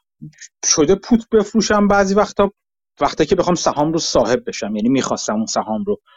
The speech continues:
یعنی می‌خواست-، دوست داشتم که اصلاً اساین بشه اون سهام به من تو اون قیمت پایین‌تر. لیپ نبوده تا حالا. من تا حالا لیپ، چرا یه بار بوده لیپ پوت، لیپ،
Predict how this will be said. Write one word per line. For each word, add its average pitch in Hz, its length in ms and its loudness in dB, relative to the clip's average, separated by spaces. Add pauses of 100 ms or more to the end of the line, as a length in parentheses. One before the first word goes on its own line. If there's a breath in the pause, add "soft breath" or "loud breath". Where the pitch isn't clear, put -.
(120 soft breath)
یعنی 113 100 -2
می‌خواست-، 123 320 -2
دوست 156 220 -4
داشتم 175 220 0
که 160 100 0
اصلاً 160 220 -2
اساین 143 340 0
بشه 131 220 -2
اون 104 100 -14
سهام - 380 -6
به - 120 -14
من 202 60 -12 (380)
تو 135 100 -6
اون 120 120 0
قیمت 113 360 -2
پایین‌تر. 101 480 -8 (420 soft breath)
لیپ 190 340 2
نبوده 110 300 0
تا - 120 -10
حالا. 95 260 -12 (120)
من 139 140 0
تا 143 100 -2
حالا 135 140 4
لیپ، 143 240 -2 (1080)
چرا 160 280 2
یه 139 160 4
بار 101 240 -4
بوده 90 300 -10 (340 soft breath)
لیپ 127 140 0 (360)
پوت، 147 160 -2 (400)
لیپ، 139 300 -6